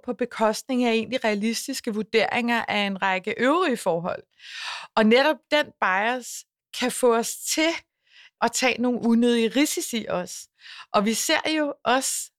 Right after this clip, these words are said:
hvordan ledergrupper faktisk kan komme til at bekræfte hinanden i, at der er styr på det, eller der er planer for konflikthåndteringen, eller vi har sat noget i gang, og det står i handleplanerne fra A P V'en, og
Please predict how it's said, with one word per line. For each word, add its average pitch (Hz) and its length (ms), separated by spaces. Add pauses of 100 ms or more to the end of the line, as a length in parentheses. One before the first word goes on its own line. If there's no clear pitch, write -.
hvordan 240 600
ledergrupper 254 760
faktisk - 500
kan 254 140
komme 226 220
til - 200
at - 120
bekræfte 247 720
hinanden 226 540
i, 214 180 (480)
at - 140
der 208 60
er 185 80
styr 269 520
på 190 260
det, 220 260
eller 196 200
der - 120
er 180 160
planer 247 440
for 208 340
konflikthåndteringen, 202 1300
eller 190 280 (640)
vi 208 180
har 247 320
sat 233 320
noget 185 360
i 180 80
gang, 190 360
og 208 120
det 208 100
står - 260
i 208 80
handleplanerne 180 920
fra 185 220
A 180 120
P 180 100
V'en, 185 400
og 180 80